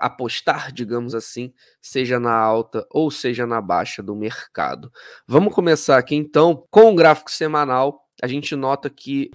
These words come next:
mesmo com essa volatilidade, essa movimentação, se a gente pegar numa janela maior, a gente vê que a gente ainda tá preso aqui entre vinte e seis, trinta mil dólares.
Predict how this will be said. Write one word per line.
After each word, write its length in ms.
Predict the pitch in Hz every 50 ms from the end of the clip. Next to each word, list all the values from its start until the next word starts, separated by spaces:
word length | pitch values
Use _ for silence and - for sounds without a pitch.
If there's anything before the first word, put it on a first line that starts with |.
| -
mesmo 520 | 127 131 156 196 214 240 226 220 220 190 -
com 340 | - - 160 156 147 139
essa 160 | 135 - - 127
volatilidade, 960 | 123 131 139 135 131 - - 123 117 95 85 110 120 131 143 143 151 117
essa 200 | 120 120 - 123
movimentação, 1000 | 120 123 127 117 - 127 120 117 113 - 104 - - - - 123 135 143 143 135 - - - - - _ _ _ -
se 100 | - 127
a 40 | 117
gente 240 | 143 185 190 -
pegar 420 | - - 160 143 120 123 131 135 135
numa 240 | 127 127 131 131 131
janela 400 | 123 123 120 127 127 127 127 120
maior, 480 | 117 110 101 101 107 131 143 135 113 113
a 80 | 113
gente 280 | 113 123 131 127 - 135
vê 200 | 110 110 127 139
que 120 | 135 143
a 20 | 120
gente 240 | 139 135 - -
ainda 180 | 135 135 143 143
tá 160 | 143 - - - _ _
preso 400 | - 139 143 156 156 139 110 107
aqui 380 | 107 98 _ - 123 135 135 131 _ - _ -
entre 280 | - 135 131 - 123
vinte 180 | 120 135 127 113
e 60 | -
seis, 400 | - - 131 131 135 123 - -
trinta 340 | - 123 139 139 127 - 120
mil 180 | 117 113 101
dólares. 480 | 104 101 98 113 123 127 131 131 123 -